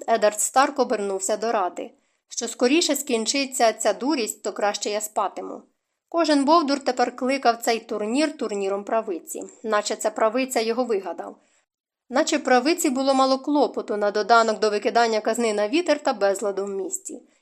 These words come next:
І Роберт справді гадав, що Нед має почуватися вшанованим. «Держава має зиск із таких подій, пане мій», зазначив великий майстер Пецель. «Великим вони дають нагоду здобути славу,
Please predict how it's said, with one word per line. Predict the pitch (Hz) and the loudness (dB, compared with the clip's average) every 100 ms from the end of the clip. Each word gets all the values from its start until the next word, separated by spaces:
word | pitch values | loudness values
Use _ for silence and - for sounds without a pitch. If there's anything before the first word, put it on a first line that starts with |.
| - | -4
І | 254 | 0
Роберт | 381 370 349 | 2 2 -2
справді | - 370 330 214 | 2 6 6 4
гадав, | 202 208 214 214 | -2 0 4 2
що | 214 226 | 2 -2
Нед | 226 330 349 | 2 2 4
має | 311 311 302 | 4 4 4
почуватися | 294 262 202 202 202 208 208 | -2 -8 -2 -2 -2 -4 -6
вшанованим. | 196 - 208 196 190 180 156 - - - _ _ _ - | -6 -8 -6 -6 -6 -8 -10 -10 -14 -20 _ _ _ -6
«Держава | 233 233 381 381 | -2 4 4 6
має | 330 330 285 | 6 4 4
зиск | 247 320 381 330 | 2 2 2 0
із | |
таких | - 302 302 294 | 0 0 -2 -2
подій, | 294 226 330 | -2 0 0
пане | 302 226 208 208 | 2 2 2 0
мій», | 202 190 180 - - | -4 -4 -6 -10 -10
зазначив | 247 220 226 226 233 208 | -2 0 2 0 0 -4
великий | 214 302 320 294 | -2 -2 -2 -2
майстер | 233 214 214 220 | 0 -2 -4 -10
Пецель. | - 226 - 170 - - _ _ _ - | -8 -10 -8 -10 -10 -16 _ _ _ -4
«Великим | 226 330 415 381 311 | 0 2 2 4 4
вони | 311 294 | 4 6
дають | 254 247 262 | 4 4 0
нагоду | 226 226 277 349 294 | 2 2 2 2 0
здобути | 254 233 196 208 | 0 -2 -4 -4
славу, | 220 - 208 170 170 190 | -4 -4 -4 -6 -8 -12